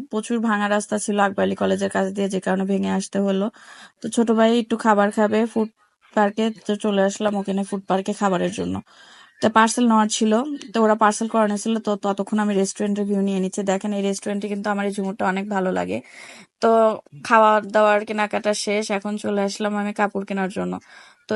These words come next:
এই যে আমি এখান থেকে কিছু গজ কাপড় কিনবো, আপনাদের সাথে শেয়ার করছি।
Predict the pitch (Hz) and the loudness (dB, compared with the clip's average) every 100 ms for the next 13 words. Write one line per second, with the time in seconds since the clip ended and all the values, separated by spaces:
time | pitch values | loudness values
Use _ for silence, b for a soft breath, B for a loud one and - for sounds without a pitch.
0 | - 220 226 226 233 226 220 220 220 226 | 0 0 0 2 2 2 -2 -2 -4 -4
1 | 220 233 214 208 - 214 202 208 214 208 | -4 -4 0 0 0 -6 -4 -6 -4 -2
2 | 202 202 202 196 202 202 202 - 196 196 | 0 -2 -2 -6 -6 -6 -6 -2 -2 -2
3 | 196 196 | -4 -6